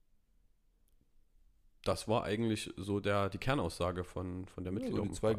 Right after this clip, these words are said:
Speaker 2: großen konstruktiven Punkte, die es anzugehen gilt. Und, äh, ja, ansonsten geiles Feedback. Also hat uns sehr, sehr gefreut und sehr ermutigt,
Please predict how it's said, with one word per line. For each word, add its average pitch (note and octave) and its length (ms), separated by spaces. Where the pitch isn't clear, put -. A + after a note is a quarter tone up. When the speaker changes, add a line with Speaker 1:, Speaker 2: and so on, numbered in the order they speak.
Speaker 2:
großen B2 500
konstruktiven A2 640
Punkte, A#2 420
die - 40
es - 80
anzugehen A2 560
gilt. B2+ 400
Und, G#2 500
äh, F#2+ 140
ja, B2+ 140
ansonsten A2+ 560
geiles B2+ 260
Feedback. A#2+ 480
Also G#2+ 400
hat A2 120
uns A2 320
sehr, A#2 280
sehr A#2 160
gefreut A2 460
und G2+ 260
sehr G2 260
ermutigt, G#2 580